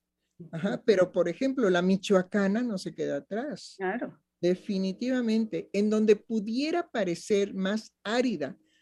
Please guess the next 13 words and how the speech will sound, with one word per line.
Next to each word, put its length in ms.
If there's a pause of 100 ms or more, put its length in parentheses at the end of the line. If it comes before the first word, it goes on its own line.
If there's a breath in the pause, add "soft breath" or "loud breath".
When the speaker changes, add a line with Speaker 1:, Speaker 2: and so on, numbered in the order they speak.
(140)
Speaker 1:
la 200
cocina 600
mexicana 640
es 220
en 100
el 160
norte, 340
y 120
sin 260
embargo, 600 (400 soft breath)
hay, 320
eh, 260
este, 680